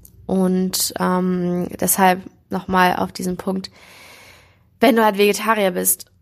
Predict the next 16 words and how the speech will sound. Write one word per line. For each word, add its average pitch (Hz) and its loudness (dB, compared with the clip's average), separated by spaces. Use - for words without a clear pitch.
dann 185 -6
unterstütze 196 -8
das 196 -6
Ganze 185 -4
trotzdem. 185 -6
Musst 180 -2
du - -18
dir 180 -2
einfach, 190 -8
ja, 185 4
bewusst 185 0
machen, 185 -2
im 180 -2
Klaren 185 0
drüber 185 0
sein, 180 -2